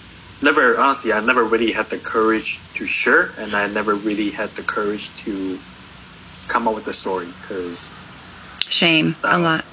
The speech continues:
Speaker 1: yeah,
Speaker 2: Yeah.
Speaker 1: shame, a lot of shame, and then, yeah, exactly. And honestly, I told my mom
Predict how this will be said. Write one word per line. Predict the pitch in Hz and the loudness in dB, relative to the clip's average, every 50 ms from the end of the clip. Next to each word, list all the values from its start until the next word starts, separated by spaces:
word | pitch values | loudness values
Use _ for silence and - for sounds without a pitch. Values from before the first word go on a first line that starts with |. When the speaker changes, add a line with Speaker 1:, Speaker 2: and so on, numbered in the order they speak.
| - - - - | -20 -20 -10 -2
Speaker 1:
yeah, | - 175 175 170 - - - | 0 2 2 2 0 2 2
Speaker 2:
Yeah. | 180 165 160 165 | 4 4 4 4
Speaker 1:
shame, | 160 160 165 - 113 107 101 101 | 2 0 0 0 -2 -2 -2 0
a | |
lot | 104 104 107 107 | 0 0 0 0
of | 101 90 | 0 0
shame, | - - 120 107 104 101 - 92 - | 0 0 -2 -4 -6 -6 -10 -10 -10
and | 92 90 | -10 -8
then, | 92 95 95 - - - - | -8 -8 -8 -10 -10 -4 0
yeah, | 113 123 107 | 0 2 2
exactly. | 98 95 - - 101 101 95 - 92 90 90 90 | 0 -2 -2 -2 -2 -2 -2 -6 -8 -12 -12 -12
And | 101 98 95 - - - - - - - - - - - - - - - - - - - - - - - - - - - | -12 -12 -14 -14 -18 -18 -18 -18 -18 -18 -18 -18 -18 -18 -18 -18 -18 -18 -18 -20 -20 -20 -20 -20 -20 -20 -20 -10 -4 0
honestly, | 123 123 123 120 - 110 98 | 0 2 2 0 -2 -2 -2
I | 101 107 | -2 -2
told | 104 - - 127 127 123 | -2 -4 -2 0 0 0
my | 120 113 110 110 | 0 0 -2 -2
mom | 104 104 104 104 107 107 104 104 | -4 -6 -8 -6 -4 -2 -2 -2